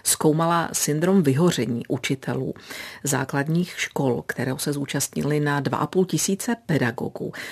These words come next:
A podle předběžných výsledků se ukazuje, že až šedesát procent vyučujících se cítí být v dlouhodobém stresu a osmačtyřicet procent dotázaných odpovědělo, že mají pocit ohrožení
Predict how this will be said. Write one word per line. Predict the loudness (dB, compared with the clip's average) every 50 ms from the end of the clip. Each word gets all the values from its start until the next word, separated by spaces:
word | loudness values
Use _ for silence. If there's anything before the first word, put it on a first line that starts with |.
| -12 -10
A | -10 -4
podle | -2 2 2 4
předběžných | 2 2 0 0 2 4 2 4 4 2 2 4
výsledků | 2 0 0 2 0 0 -2 -2 -4 -6 -6
se | -2 0 0
ukazuje, | 0 0 0 0 0 2 2 2 2 2
že | 2 0
až | 0 0 -2 -2 -2 -4
šedesát | -4 -2 0 0 0 0 0 0 0 -2 -2 -2 -4
procent | -6 -2 -2 -2 -2 -2 -2 -2 -2 -2 -4
vyučujících | -4 -2 -2 -2 -2 -2 -4 -2 -2 -2 -2 -2 -4 -4 -4 -4 -4 -6 -8 -8 -6 -2
se | -2 0 0 0
cítí | 2 0 0 0 0 -2 -2 0 2 4 4 2
být | 2 0 -2 -2 -2 -4 -6 _ -2 -2 -2 -2
v | -2 2
dlouhodobém | 4 6 6 8 6 8 8 8 6 4 0 -2 -2
stresu | -4 -2 0 0 0 0 0 -2 -2 -4 -6 -10 -10 -10 -10 -6 -2
a | -2 0 2
osmačtyřicet | 0 2 4 4 6 4 4 2 2 2 2 2 2 2 2 0 2
procent | 2 0 0 0 0 -2 -2 -2 -2 -2 -2
dotázaných | -2 -2 0 -2 0 -2 -2 0 -2 0 0 0 0 0
odpovědělo, | -4 -4 -2 -2 -2 0 2 2 2 2 2 2 2
že | 2 0 0
mají | 0 2 2 0 0
pocit | 0 -2 -2 2 2 0 0 2 4
ohrožení | 6 6 6 8 6 6 6 6 4 2 2 0 -2